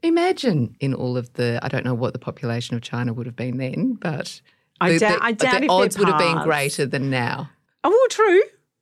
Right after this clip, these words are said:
Speaker 2: That is
Speaker 1: Yes.
Speaker 2: true. But it's such an interesting thing when you go, "Okay, so again, were we destined to be here?" And in actual fact, if people are interested, we met because we were, well, Broad Radio brought us together.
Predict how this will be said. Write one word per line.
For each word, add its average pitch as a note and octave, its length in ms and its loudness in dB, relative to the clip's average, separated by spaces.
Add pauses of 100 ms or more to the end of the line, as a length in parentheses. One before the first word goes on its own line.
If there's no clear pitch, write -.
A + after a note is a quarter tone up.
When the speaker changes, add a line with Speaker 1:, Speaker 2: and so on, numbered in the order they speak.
(180)
Speaker 2:
That F#3+ 240 2
is C#4 140 2
Speaker 1:
Yes. - 60 -10
Speaker 2:
true. F#3+ 460 -2 (200)
But A3+ 100 2
it's A3+ 160 0
such A#3 260 -2
an A#3+ 100 2
interesting G#3+ 360 0
thing F#3+ 180 2
when F3+ 100 4
you F3 100 0
go, F3 80 2
"Okay, E3+ 380 -2
so D#3+ 1000 0
again, D3 560 -4
were C3 160 -6
we C3 160 -4
destined E3+ 760 -8 (400)
to - 100 -8
be F3+ 100 0
here?" G3+ 160 2
And G3 160 0
in A#3 160 4
actual C#4+ 320 0
fact, F#3 260 -2
if F#3+ 100 -2
people A3 260 0
are D#3+ 100 0
interested, D#3+ 480 -4
we E3 140 0
met F#3+ 300 0
because D3+ 440 -2
we D3+ 160 -2
were, C3+ 520 -2 (560)
well, G#3 160 6
Broad A3 300 4
Radio G3+ 400 2
brought - 200 -8
us B2 120 -12
together. - 340 -14